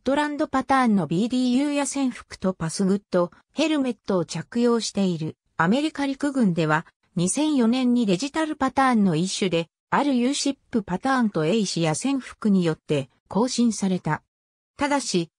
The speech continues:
アフガニスタン方面に展開する陸軍特殊部隊群では、ウッドランドパターンの野戦服が使用されている。これは旧式のビーディーユー野戦服とよく似た形状だが、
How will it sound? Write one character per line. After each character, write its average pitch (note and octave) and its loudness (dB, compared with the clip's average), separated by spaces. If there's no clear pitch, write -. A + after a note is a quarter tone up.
ア F3+ 0
フ B3+ -4
ガ D4+ 2
ニ C#4+ -2
ス - -6
タ C4 -2
ン B3+ -2
方 C#4 2
面 C4 2
に G3 2
展 F3 -2
開 G#3 -2
す F#3+ 0
る E3 -2
陸 C4+ -2
軍 D4 -2
特 - -4
殊 - -2
部 G3 -2
隊 C4 -2
群 G#3+ 2
で E3 0
は、 D3 0
ウ D#3+ 2
ッ E3 -2
ド C4 0
ラ D4 0
ン C#4+ -6
ド D#4 0
パ C4 -2
タ C4 2
ー B3 2
ン G#3 4
の E3+ 2
野 D#3+ 0
戦 D4+ -4
服 - -4
が D#3+ 2
使 D3+ -2
用 A3 2
さ A3 -6
れ G3+ -4
て F#3+ -4
い E3 0
る。 D3+ -6
こ - -2
れ C#4+ 2
は D#4 -2
旧 D4 0
式 - -6
の D#4 0
ビ A#3 0
ー - -4
デ C4 -2
ィ - 0
ー A#3+ 2
ユ C4+ 2
ー C4 -2
野 B3+ -2
戦 C4+ -2
服 - -14
と G3+ -2
よ A#3 2
く G3+ 0
似 E3+ 0
た D#3+ -6
形 G3+ 0
状 F#3+ 0
だ F3 0
が、 D#3+ 0